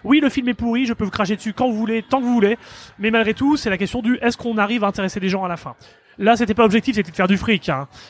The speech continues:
Mais en tout cas, je, je retiens quand même que la manière de raconter les choses ou d'aborder un sujet, bah, ça joue énormément.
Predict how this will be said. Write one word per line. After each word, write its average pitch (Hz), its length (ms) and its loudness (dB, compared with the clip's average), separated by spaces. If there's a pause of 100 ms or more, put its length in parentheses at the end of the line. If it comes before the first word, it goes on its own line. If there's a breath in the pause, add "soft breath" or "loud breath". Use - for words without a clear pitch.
Mais 202 240 2
en 214 140 2
tout 208 100 -6
cas, 247 260 2
je, 202 180 2
je 165 80 -2
retiens 202 240 -2
quand 202 140 -6
même 247 180 -6
que 233 300 0
la 185 120 -2
manière 220 240 0
de 208 80 -2
raconter 196 340 -2
les 180 80 2
choses 214 280 0
ou - 20 -8
d'aborder 185 320 -2
un 180 100 -4
sujet, 180 280 -10
bah, 165 100 -8
ça - 140 -10
joue 160 160 -8
énormément. 165 300 -16